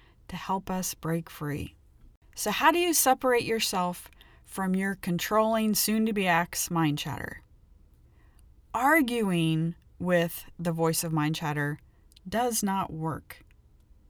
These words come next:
When you explain why you want out, you are giving mind chatter ammunition that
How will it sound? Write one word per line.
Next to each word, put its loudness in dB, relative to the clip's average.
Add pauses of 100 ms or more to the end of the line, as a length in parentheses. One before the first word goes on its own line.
(480)
When 2
you 0
explain -2
why 0
you -4
want 0
out, 0 (960)
you 2
are -4
giving -2
mind 0
chatter -2 (160)
ammunition -2 (480)
that -2